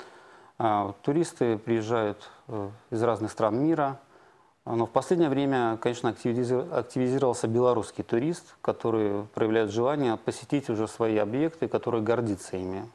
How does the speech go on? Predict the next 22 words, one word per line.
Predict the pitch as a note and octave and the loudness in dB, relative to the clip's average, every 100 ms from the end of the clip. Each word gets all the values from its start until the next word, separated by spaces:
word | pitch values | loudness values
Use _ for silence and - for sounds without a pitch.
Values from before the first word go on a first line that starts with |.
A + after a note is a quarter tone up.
| - - - | -20 -16 -4
Это | A#2 - G#2+ | -2 0 -2
тоже | - A2+ G2+ | 0 -2 0
заметно | G#2+ A#2 A#2 A2+ A2+ | 0 0 0 0 0
видно, | E3+ D3+ | 0 -2
что | - - G#2+ G#2+ | -4 -4 -2 -2
туристы | - A#2 B2+ - G#2+ G#2 | -4 -4 -4 -4 -2 -4
из | - - _ _ - | -8 -20 _ _ -10
других | B2 A2 A2 C3 B2 | -2 -2 0 2 2
городов | A2 A2 A2 | 2 2 0
Беларуси | G#2+ A#2+ D#3+ F3 A#2+ | 2 0 0 -2 -4
к | - | -2
нам | A#2+ A#2 A2+ - - - | -2 -2 -6 -18 -20 -6
увеличилось | B2 A#2+ C3 - G2+ - | -2 0 0 0 -2 -2
количество. | G#2+ G2 F#2 - A2 G2+ G#2+ | -4 -4 -6 -6 -2 -2 -4
Вот, | A#2 A2 _ _ - | -8 -12 _ _ -8
э, | B2+ A2 - _ _ | -6 -6 -12 _ _
по | - B2+ D3 | 0 2 2
этому | C#3+ C3 C#3 | 2 2 4
лету | E3 F3+ C3 A#2 - - - - - | 2 2 0 -2 -10 -20 -20 -18 -6
более | A2 G#2+ B2+ D#3 C3+ | -2 0 4 4 2
десяти | B2 A#2 - B2+ | -2 -6 0 2
автобусов | A2 - D#3 D#3+ C#3+ B2 | 2 2 0 0 0 -4